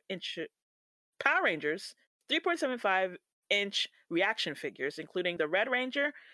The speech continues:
Green Ranger, Rita Repulsa, Pudgy Pig, uh, Putty Patrol, and Megazord. More Rangers and villains are planned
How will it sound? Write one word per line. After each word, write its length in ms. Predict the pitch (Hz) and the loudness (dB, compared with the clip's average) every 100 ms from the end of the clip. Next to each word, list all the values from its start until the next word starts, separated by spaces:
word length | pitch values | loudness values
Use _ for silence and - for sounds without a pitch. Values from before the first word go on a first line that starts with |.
| _ _ | _ _
Green 160 | 285 349 | 2 4
Ranger, 420 | 208 160 147 147 - _ _ _ _ | 2 2 2 0 -2 _ _ _ _
Rita 200 | 160 233 | 0 2
Repulsa, 500 | 294 277 175 - 156 | 2 2 0 2 0
Pudgy 240 | - 233 262 | 0 -2 -4
Pig, 320 | - 156 143 _ _ _ _ _ _ _ _ _ _ _ _ _ - | 0 0 0 _ _ _ _ _ _ _ _ _ _ _ _ _ -6
uh, 80 | 156 | -6
Putty 240 | - 330 | 0 -2
Patrol, 400 | 359 180 151 143 - - | 0 -2 -2 -2 -2 0
and 280 | 262 285 262 | 2 2 2
Megazord. 560 | 180 143 - 107 85 185 | 0 -2 -6 -8 -8 -4
More 240 | 233 269 | 0 0
Rangers 280 | 240 220 196 | 0 -2 -2
and 120 | 190 | 0
villains 260 | 170 175 165 | 0 -2 -4
are 40 | |
planned 540 | - 202 196 190 190 | -6 -2 0 0 -2